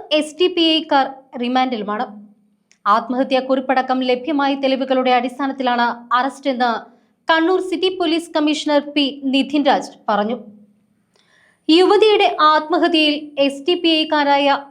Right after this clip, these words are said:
കായലോട് പറമ്പായിയിലെ എം സി മൻസിലിൽ വി സി മുബഷീർ, കണിയാന്റെ വളപ്പിൽ കെ ഫൈസൽ, കൂടത്താൻകണ്ടി ഹൗസിൽ വി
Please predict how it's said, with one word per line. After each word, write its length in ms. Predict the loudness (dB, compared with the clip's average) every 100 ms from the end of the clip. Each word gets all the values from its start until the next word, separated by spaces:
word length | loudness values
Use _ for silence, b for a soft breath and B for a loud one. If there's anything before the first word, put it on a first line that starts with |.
| _ 0
കായലോട് 520 | 2 2 0 0 -2 0
പറമ്പായിയിലെ 840 | 0 2 0 -2 -2 -2 -2 -4 -4 -16 _ _
എം 140 | -6 -4
സി 200 | -2 0
മൻസിലിൽ 480 | 0 -2 -2 -2 -2 -8 -8
വി 240 | 0 0
സി 340 | 0 -2 -4 -4
മുബഷീർ, 600 | 0 2 0 0 0 0 -2 -16 b b b b
കണിയാന്റെ 520 | 0 4 4 4 2
വളപ്പിൽ 460 | 0 0 0 0 -2 -6 -6 -2
കെ 400 | 0 0 -2 -6 -2
ഫൈസൽ, 480 | 0 0 -2 -2 -2 -6 -18 _ _ _ 0
കൂടത്താൻകണ്ടി 720 | 2 4 2 0 0 -2 -2
ഹൗസിൽ 400 | -2 -2 -2 -4 -4 -8 -16
വി 260 | -6 -2